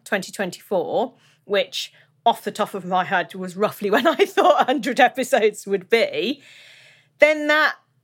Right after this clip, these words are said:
is in my head. And then so I know that before, whatever, probably over my birthday in September, if we're going there,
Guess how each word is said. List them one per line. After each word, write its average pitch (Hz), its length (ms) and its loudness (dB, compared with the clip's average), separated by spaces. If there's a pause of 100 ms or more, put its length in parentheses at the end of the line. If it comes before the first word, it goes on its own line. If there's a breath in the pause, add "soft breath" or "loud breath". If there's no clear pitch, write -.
is 254 200 2
in 269 160 0
my 240 240 0
head. 214 520 -4 (240 soft breath)
And 226 220 2
then 240 240 0
so 226 200 -2
I 220 160 0
know 220 580 0 (800)
that 226 200 0
before, 254 640 0
whatever, 359 380 -2 (160)
probably 330 260 -4
over 220 160 -2
my 214 80 -4
birthday 196 440 -4 (240 loud breath)
in 208 140 -4
September, 185 600 -2 (220 loud breath)
if 247 160 -2
we're 247 100 0
going 208 300 0
there, 185 460 -2